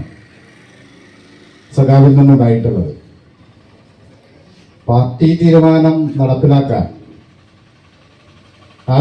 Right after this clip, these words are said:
തീരുമാനത്തിന്റെ കൂടെ നിൽക്കാൻ ഒക്കെ ഏതറ്റം വരെ പോയിരുന്ന സഖാവാണ്. ചില പ്രതിസന്ധി ഘട്ടങ്ങളിലെല്ലാം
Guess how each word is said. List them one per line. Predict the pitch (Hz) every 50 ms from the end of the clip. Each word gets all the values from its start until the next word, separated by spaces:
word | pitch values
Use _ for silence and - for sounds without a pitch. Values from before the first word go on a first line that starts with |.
| 139 -
തീരുമാനത്തിന്റെ | 143 135 139 143 143 151 151 151 151 - 160 160 160 165 170 170
കൂടെ | 165 151 156 151 151 156 156 156 147 123 123 127
നിൽക്കാൻ | 127 120 120 117 - 127 127 131 147 156 - - - - - - - - - - 131
ഒക്കെ | 123 120 131 131 131 139 135 143 - - - - - - - - - - - - - - - - - - - 131 139
ഏതറ്റം | 143 139 143 139 - - - 156 151 160 156
വരെ | 160 165 160 160
പോയിരുന്ന | 151 139 139 139 131 135 135 135 -
സഖാവാണ്. | 123 113 110 107 98 98 90 - - - - - - - _ _ _ _ _ _ _ _ _ _ _ _ _ _ _ _ _ _ _ _ _ _ _ _ _ _ _ _ _ _ _ _ -
ചില | 139 147 151 147
പ്രതിസന്ധി | 151 139 135 143 - - 151 151 151 160 165 170 165 147 143
ഘട്ടങ്ങളിലെല്ലാം | 139 135 151 147 143 147 147 147 135 123 117 113 113 - 90